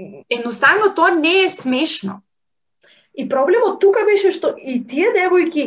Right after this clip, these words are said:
Speaker 2: е, го пријавија него како насилник во полиција и полицијата, односно немаше законска, е, регулатива, немаше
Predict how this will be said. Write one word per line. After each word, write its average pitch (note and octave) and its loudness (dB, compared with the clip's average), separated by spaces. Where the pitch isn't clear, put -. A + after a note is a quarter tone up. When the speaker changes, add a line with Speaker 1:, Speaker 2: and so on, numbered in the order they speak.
Speaker 2:
е, A#3+ 2
го A#3 0
пријавија D4+ 2
него E4+ 0
како C#4 0
насилник C#4 0
во F#3+ -2
полиција A#3 -2
и D4+ -2
полицијата, F#4+ 0
односно C4+ -2
немаше F4 0
законска, D4+ -2
е, B3+ 4
регулатива, C#4 0
немаше F#4+ 0